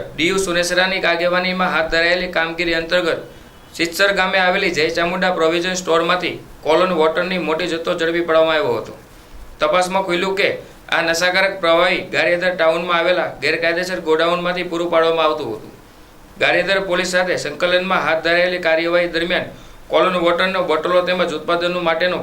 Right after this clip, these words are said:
કાચો માલ જપ્ત કરાયો. વધુમાં પાલિતાણા, મહુવા અને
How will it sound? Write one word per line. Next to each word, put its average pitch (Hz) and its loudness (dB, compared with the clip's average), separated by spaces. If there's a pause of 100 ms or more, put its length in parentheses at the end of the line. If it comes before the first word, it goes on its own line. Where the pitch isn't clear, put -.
(100)
કાચો 151 -2
માલ 170 2
જપ્ત 156 -4
કરાયો. 123 0 (640)
વધુમાં 180 2
પાલિતાણા, 175 0
મહુવા 180 2
અને 175 -2